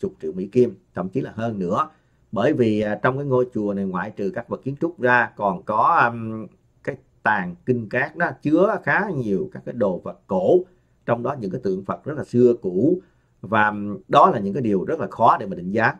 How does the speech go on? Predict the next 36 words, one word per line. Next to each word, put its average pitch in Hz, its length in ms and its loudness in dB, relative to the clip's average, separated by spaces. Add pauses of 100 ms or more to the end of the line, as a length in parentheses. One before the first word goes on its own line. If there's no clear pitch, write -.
(240)
Và 101 300 0
người 98 180 -4
ta 117 120 -4
nói 127 180 -2
rằng 98 180 -6
cái 123 160 -2
giá 135 280 0
trị 98 180 -2
thực 95 220 -10
sự 90 200 -10
của 117 80 -6
nó 131 120 -4
có 139 100 -8
thể 110 160 -4
lên 113 360 -4
cao 110 300 0
rất 170 140 -2
là 135 60 -4
nhiều. 107 300 -4 (560)
Và 123 160 4
trong 165 260 0
hai 156 280 2
năm 160 300 -4
vừa 113 180 2
qua 143 380 4
thì 110 160 -2
chùa 101 80 -2
Bảo 110 180 -2
Quang 143 260 0
được 95 160 -4
nhắc, 190 200 -4 (120)
ừm, 120 540 -2
nhiều, 110 320 0
được 98 240 -2
nổi 104 260 -2
tiếng 185 260 10